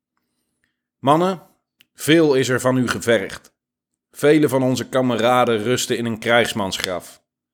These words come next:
Gedenk hen en gedenk de zaak waarvoor zij zijn gevallen. De krijgsverrichtingen zijn thans ten einde.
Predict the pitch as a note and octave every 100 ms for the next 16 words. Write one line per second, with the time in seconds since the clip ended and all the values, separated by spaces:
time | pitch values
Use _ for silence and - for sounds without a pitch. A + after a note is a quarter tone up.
0 | _ _ - G2+ C3+ D#3+ C3+ G2+ E2 -
1 | _ _ F2 F#2 F#2 B2 B2+ B2+ F#2+ A#2
2 | A#2 - G#2+ A2+ G#2+ G#2+ A2+ G#2+ G#2 F#2+
3 | G2+ F2 - _ _ _ _ _ _ _
4 | _ _ _ _ _ A2+ - C#3 C#3+ -
5 | C3 C#3 - C3+ A#2 A#2+ A2+ C3 B2+ -
6 | A#2+ A2+ A#2+ A2+ E2